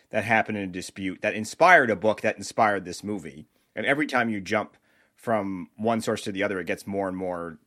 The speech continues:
ridiculous. So essentially, the actual murders were not nearly as convoluted or complicated as this.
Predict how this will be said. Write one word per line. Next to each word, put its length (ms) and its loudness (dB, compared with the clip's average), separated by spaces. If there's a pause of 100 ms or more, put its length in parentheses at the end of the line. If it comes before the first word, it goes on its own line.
(120)
ridiculous. 540 -6
So 300 -2
essentially, 760 2 (340)
the 360 -2
actual 380 4
murders 340 -2
were 80 -4
not 200 0
nearly 320 -2
as 340 -12 (720)
convoluted 600 -2
or 400 -6
complicated 580 -4
as 100 -16
this. 300 -14